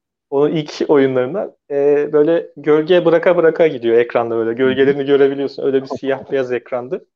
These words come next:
Speaker 1: Ya o ekranda işte bir şeyler geliştirmeye çalışıyordum. Sonra kendi bilgisayarıma da sahip oldum ama o da mesela enteresandır. E, rahmetli babamla şeye gitmiştik. E, Perşembe pazarına, Perpa'ya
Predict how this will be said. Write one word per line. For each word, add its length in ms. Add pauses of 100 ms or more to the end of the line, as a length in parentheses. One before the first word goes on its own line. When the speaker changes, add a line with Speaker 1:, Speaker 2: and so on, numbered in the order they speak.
(720)
Speaker 1:
Ya 160
o 120
ekranda 500
işte 380
bir 60
şeyler 300
geliştirmeye 560
çalışıyordum. 580
Sonra 340
kendi 300
bilgisayarıma 600
da 60
sahip 400
oldum 260
ama 300
o 160
da 100
mesela 460
enteresandır. 880 (380)
E, 300
rahmetli 460
babamla 580 (120)
şeye 300
gitmiştik. 580
E, 140
Perşembe 600
pazarına, 420
Perpa'ya 640